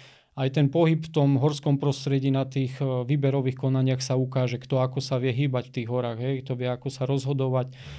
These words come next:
Čiže je veľmi dôležité, že nie ste len na-, nabúchaní, ako sa povie,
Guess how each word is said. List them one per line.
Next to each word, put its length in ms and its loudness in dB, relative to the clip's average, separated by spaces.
Čiže 220 0
je 160 8
veľmi 180 6
dôležité, 800 2
že 160 2
nie 160 6
ste 160 -2
len 300 -2
na-, 280 -2
nabúchaní, 720 0
ako 240 0
sa 160 0
povie, 400 2